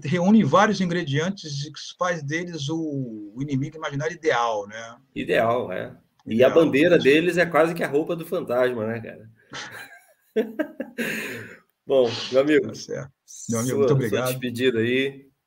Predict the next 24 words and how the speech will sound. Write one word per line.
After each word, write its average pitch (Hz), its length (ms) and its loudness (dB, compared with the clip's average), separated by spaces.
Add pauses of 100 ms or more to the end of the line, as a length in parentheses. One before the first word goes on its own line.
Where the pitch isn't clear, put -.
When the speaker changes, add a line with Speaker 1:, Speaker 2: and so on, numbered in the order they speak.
(260)
Speaker 2:
Fica 117 60 -14
à - 20 -6
Speaker 1:
obrigado 107 320 -2
a - 20 -2
Speaker 2:
vontade. 92 120 -8
Speaker 1:
todos 143 420 10
aí 123 240 0
pela 117 220 -4
paciência, 123 1120 -2
né? 107 380 -12
Mais 107 280 -10
uma 101 140 -10
vez, 107 280 -8
eu 98 280 -6
me 92 140 -12
senti 101 320 -8
muito 101 400 -6
honrado 107 400 -2
de 110 80 -18
participar - 680 -8
da - 140 -12
tua - 220 -8
live. 117 320 0 (540)
Ô, 113 180 0